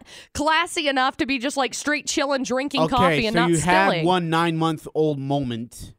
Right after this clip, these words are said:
Speaker 2: All
Speaker 1: One,
Speaker 2: right.
Speaker 1: this, this day, one this day so far.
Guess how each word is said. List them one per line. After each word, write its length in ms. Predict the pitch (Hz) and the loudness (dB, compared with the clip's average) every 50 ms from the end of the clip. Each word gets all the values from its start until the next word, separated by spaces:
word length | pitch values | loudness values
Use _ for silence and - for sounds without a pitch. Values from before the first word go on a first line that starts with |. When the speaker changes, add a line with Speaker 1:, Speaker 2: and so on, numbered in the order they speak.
| _ - | _ -2
Speaker 2:
All 100 | 208 240 | 2 4
Speaker 1:
One, 60 | 285 | 4
Speaker 2:
right. 480 | 330 359 370 311 269 247 240 254 277 - - - 214 - | 6 6 4 4 4 2 2 0 -2 -4 -6 -16 -10 -6
Speaker 1:
this, 460 | 208 208 339 381 381 - - - - - - - | 0 0 2 2 0 -2 -6 -12 -14 -14 -10 -4
this 280 | 190 214 320 359 - | -2 0 0 0 -2
day, 760 | 226 208 170 - 233 226 269 302 277 208 180 175 190 240 285 277 - _ _ _ _ | -6 -8 -4 -2 0 0 2 0 0 0 -2 -2 -2 -2 -4 -6 -6 _ _ _ _
one 400 | 220 226 247 294 311 339 330 339 | -2 0 0 2 2 2 0 0
this 240 | 330 311 - - | 0 0 -2 -4
day 720 | - 202 180 254 262 277 285 254 233 208 190 196 208 233 226 - _ _ _ | -6 -6 -2 0 0 0 0 0 0 -2 -2 -2 -4 -6 -8 -10 _ _ _
so 420 | _ - - - 302 285 277 277 254 | _ -10 -6 -2 0 0 0 0 -4
far. 580 | - - 294 285 294 269 240 233 233 240 247 | -4 -2 0 0 2 2 2 2 0 0 -2